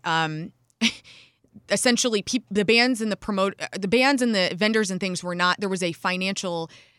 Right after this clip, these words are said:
something was not right. Like, they weren't getting paid, and there was red flags being flown everywhere.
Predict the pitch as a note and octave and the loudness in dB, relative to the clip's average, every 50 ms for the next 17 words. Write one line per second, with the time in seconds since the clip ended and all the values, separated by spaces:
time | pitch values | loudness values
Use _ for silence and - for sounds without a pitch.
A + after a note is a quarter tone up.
0 | _ - - B3 B3 A#3+ C4+ A#3+ A3 F#3 F#3 G3 F#3 E3+ - E3 D3+ C3+ C#3 - | _ -4 -2 0 0 2 0 0 0 -2 0 0 0 0 0 0 -2 -2 -2 -4
1 | - - D#3+ D3 C3+ - - - - _ _ _ - G3 F#3+ G3+ G3+ G3+ G#3 F3 | -4 -4 -4 -4 -4 -8 -16 -20 -20 _ _ _ -4 -4 -2 -2 -2 -2 -4 -6
2 | E3+ F3 - - A#3+ B3 A#3+ A3+ A3+ A3 A3 G#3+ G#3+ G#3 - - E3+ E3 E3 E3 | -6 -8 -6 -2 2 4 4 4 4 2 0 -2 -2 -2 -2 0 0 0 -2 -2
3 | E3 F#3 F3+ E3+ F3+ E3+ - - F3+ G#3+ G#3 G#3+ G3 - - F#3+ F3 E3+ E3+ E3 | -4 -4 -4 -2 -2 -4 -4 -2 2 2 2 2 0 -6 -4 0 2 2 2 0
4 | E3+ D#3+ - - F3+ E3 E3 - - - F3 D#3+ D#3 D3+ D3 C#3+ D3+ C#3+ C#3+ C3+ | -4 -10 -10 -10 -10 -10 -10 -12 -10 -10 -8 -6 -6 -6 -6 -8 -8 -8 -6 -6
5 | B2+ B2+ | -6 -6